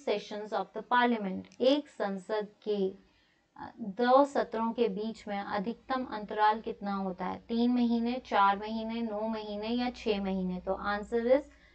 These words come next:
सिक्स महीने। और अगर मैंने आपको बताया था कि ज्वाइंट मीटिंग सेशंस भी होते हैं, जो कौन बुलाता है, कोई भी बहुत डिस्कशंस करनी हो, प्रेसिडेंट, आर्टिकल वन ज़ीरो एट, ठीक है। Who can send matter to the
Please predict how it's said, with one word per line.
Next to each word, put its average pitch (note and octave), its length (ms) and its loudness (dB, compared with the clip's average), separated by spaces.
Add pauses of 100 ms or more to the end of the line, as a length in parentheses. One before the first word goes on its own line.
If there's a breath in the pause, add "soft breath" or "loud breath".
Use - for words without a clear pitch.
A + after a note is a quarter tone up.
(280 soft breath)
सिक्स C#4+ 280 6
महीने। G3+ 420 -2
और G3+ 200 -2
अगर A3+ 300 4
मैंने A#3 200 -2
आपको A#3 300 -4
बताया G#3 380 0
था A#3 120 -2
कि A#3+ 140 -2
ज्वाइंट A3 540 -2
मीटिंग A#3 340 -2
सेशंस A3 560 -8
भी A3 100 -4
होते G#3 220 -4
हैं, A#3 80 -4
जो A3 140 -4
कौन A3+ 360 -2
बुलाता G3+ 420 -2
है, G#3+ 80 -4
कोई A3+ 240 -4
भी A#3+ 300 -4 (160)
बहुत G#3+ 440 0
डिस्कशंस G#3+ 720 -6
करनी G#3 340 -6
हो, A#3 160 -10 (500 soft breath)
प्रेसिडेंट, A3+ 720 2 (160)
आर्टिकल A#3 540 -2
वन G#3+ 320 0
ज़ीरो G#3+ 600 -2
एट, F#3+ 340 -4 (1400)
ठीक A#3+ 160 -6
है। C4+ 240 -8 (480 soft breath)
Who E4 180 6
can F#4 220 6
send D4+ 260 0
matter C4+ 420 4
to C#4+ 100 2
the C4+ 140 2